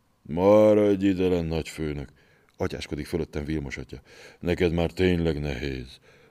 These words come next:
A te korodban? Mi az, hogy az én koromban? Tudomásom szerint egy fél évvel öregebb vagy nálam. A gyerekek nem mondanak semmit,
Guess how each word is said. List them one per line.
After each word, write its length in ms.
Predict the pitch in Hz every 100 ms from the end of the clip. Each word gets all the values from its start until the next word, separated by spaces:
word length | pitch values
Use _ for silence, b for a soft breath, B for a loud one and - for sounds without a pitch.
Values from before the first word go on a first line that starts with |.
| _
A 140 | -
te 240 | - 90
korodban? 1400 | 107 - 135 131 120 107 113 104 107 104 101 98 98 92 -
Mi 120 | 196
az, 140 | 220 -
hogy 120 | 117
az 200 | 104 -
én 260 | 120 101 -
koromban? 640 | 104 90 80 78 73 65 _ b b b
Tudomásom 560 | - 233 240 208 202 190
szerint 320 | 180 165 127
egy 100 | 98
fél 220 | - 160
évvel 300 | 151 123 135 -
öregebb 440 | 123 92 82 71
vagy 180 | 78 71
nálam. 420 | 69 67 60 - _ B B B B B B B B B _
A 40 | 82
gyerekek 320 | 90 80 80
nem 120 | 92
mondanak 360 | 82 76 71 -
semmit, 480 | 87 85 113 -